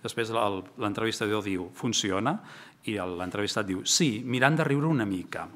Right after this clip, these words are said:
Llavors és un exemple de treball emocional, eh, amb, amb aquests nanos. L'última, eh, l'última estratègia és la que té a veure amb l'autoritat, i d'aquests casos també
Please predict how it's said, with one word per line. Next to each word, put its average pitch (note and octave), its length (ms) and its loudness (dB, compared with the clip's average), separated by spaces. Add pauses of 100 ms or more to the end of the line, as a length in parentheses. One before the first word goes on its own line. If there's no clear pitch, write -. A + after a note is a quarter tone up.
(180)
Llavors G#2 380 0
és A2+ 80 -6
un A#2+ 160 -2
exemple B2 580 0
de A#2 140 2
treball G2+ 320 0
emocional, G#2 720 -4
eh, - 240 -4 (240)
amb, F2+ 460 -10 (100)
amb G#2 80 -6
aquests F#2 220 -6
nanos. E2+ 240 -8 (420)
L'última, G3+ 440 8 (280)
eh, A#2+ 1200 -2
l'última B2 320 0
estratègia C#3+ 880 2
és B2+ 220 0
la B2 80 0
que A#2 100 -2
té A2+ 80 2
a G#2+ 80 0
veure A2+ 240 0
amb A2 240 -4
l'autoritat, F2 720 -6
i G#2 240 -8
d'aquests F#2 300 -8
casos G2 260 -2
també F2 300 -8